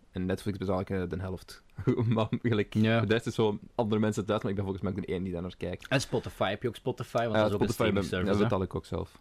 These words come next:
Speaker 1: Dat heb ik
Speaker 2: Voilà.
Speaker 1: ook nog. Op zich is dat ook een streaming service, ja.
Speaker 2: Ja, het is daarmee.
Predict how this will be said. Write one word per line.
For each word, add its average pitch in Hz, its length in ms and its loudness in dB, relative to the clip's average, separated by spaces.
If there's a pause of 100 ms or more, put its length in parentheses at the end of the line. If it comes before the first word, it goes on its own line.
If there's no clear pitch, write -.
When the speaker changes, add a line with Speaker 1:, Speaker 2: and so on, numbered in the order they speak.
(140)
Speaker 1:
Dat - 40 -20
heb - 200 -2
ik 92 60 -2
Speaker 2:
Voilà. 90 40 -2
Speaker 1:
ook 90 80 -6
nog. - 200 -10 (160)
Op - 120 -10
zich 139 120 6
is 117 60 4
dat 101 100 4
ook 92 100 -2
een 101 80 -2
streaming 87 300 -6
service, - 380 -12
ja. - 60 -14 (100)
Speaker 2:
Ja, - 80 4
het 95 160 2
is 98 80 -2
daarmee. 95 360 -2